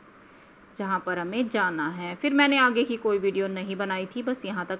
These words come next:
बनाई थी। पता नहीं किसी को शॉप में इस तरह अच्छा लगे ना लगे,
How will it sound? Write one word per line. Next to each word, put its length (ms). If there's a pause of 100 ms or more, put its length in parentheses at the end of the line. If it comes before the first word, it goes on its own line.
बनाई 380
थी। 80
पता 280
नहीं 240
किसी 260
को 180
शॉप 260
में 100
इस 120
तरह 160
अच्छा 260
लगे 440
ना 200
लगे, 300